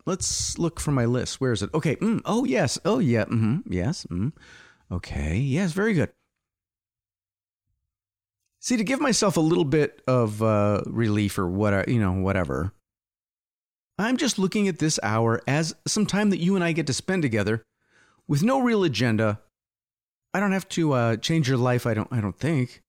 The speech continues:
I think really I just serve as a distraction from whatever mindless task you're currently doing.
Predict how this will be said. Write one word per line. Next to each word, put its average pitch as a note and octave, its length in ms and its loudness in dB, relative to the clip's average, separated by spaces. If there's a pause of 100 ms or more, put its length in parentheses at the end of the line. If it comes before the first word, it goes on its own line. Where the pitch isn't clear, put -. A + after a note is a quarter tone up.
(580)
I C#3 40 4
think G#3 240 0
really E3+ 340 2
I C3+ 160 0
just D#3+ 300 -2
serve A2+ 320 0
as A2+ 280 -2
a C3+ 80 0
distraction A2+ 600 -2
from A2 240 -2
whatever A2+ 500 0
mindless C3+ 840 0
task C3 540 -2
you're A#2 140 -2
currently A#2+ 480 -2
doing. G#3+ 340 -2